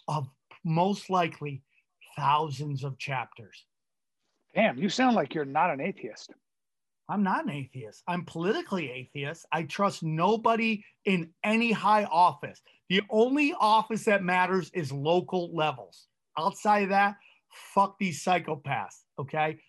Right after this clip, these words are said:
Speaker 1: They're all proven psychopaths. Nobody who actually cares about humanity runs for high office. It doesn't.
Speaker 2: Well, do, do you think that Gavin, Gavin Newsom, speaking of local politics, gets, uh, gets recalled?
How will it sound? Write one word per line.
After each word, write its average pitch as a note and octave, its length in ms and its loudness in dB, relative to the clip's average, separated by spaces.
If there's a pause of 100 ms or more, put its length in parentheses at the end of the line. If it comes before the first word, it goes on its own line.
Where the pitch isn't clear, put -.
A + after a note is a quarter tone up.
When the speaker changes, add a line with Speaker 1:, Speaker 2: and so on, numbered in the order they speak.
(120)
Speaker 1:
They're F3+ 200 2 (120)
all A3 240 2
proven G3+ 380 0
psychopaths. E3+ 640 -4 (320)
Nobody B3+ 560 4
who A#3 180 2
actually G3 380 0
cares F#3 340 -2
about E3+ 300 0
humanity D#3+ 640 -4 (260)
runs E3+ 520 0 (200)
for F3+ 180 2
high E3+ 340 2
office. F3 680 -4 (420)
It E3 180 -4
doesn't. G#3 280 2
Speaker 2:
Well, F#3 180 4
do, F#3+ 140 4
do E3 180 -2
you G#3+ 120 4
think A3 260 2
that F#3 140 0
Gavin, F3+ 500 0
Gavin E3+ 340 -2
Newsom, F3+ 340 -8
speaking E3+ 320 -6
of D3 100 -14
local D#3+ 280 -6
politics, D#3 500 -4
gets, - 380 -10
uh, C#3 220 -6 (1000)
gets G3 160 0
recalled? G#3+ 340 0